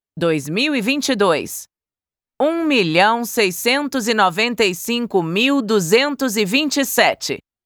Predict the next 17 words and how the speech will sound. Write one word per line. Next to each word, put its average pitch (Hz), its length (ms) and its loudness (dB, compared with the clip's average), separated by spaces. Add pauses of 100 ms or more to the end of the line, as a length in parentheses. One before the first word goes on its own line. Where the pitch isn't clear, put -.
(460)
Fim 320 320 0
da 285 140 4
tabela. 151 580 0 (1400)
Descrição 302 1000 0
de 269 140 2
imagem. 143 640 2 (720)
Sala 320 460 2
de 220 100 0
atendimento 196 840 -2
com 165 260 -2
duas 247 340 2
bancadas, 190 840 0
uma 285 400 2
à 175 60 0
frente 233 480 -4
da 170 160 2
outra, 190 500 0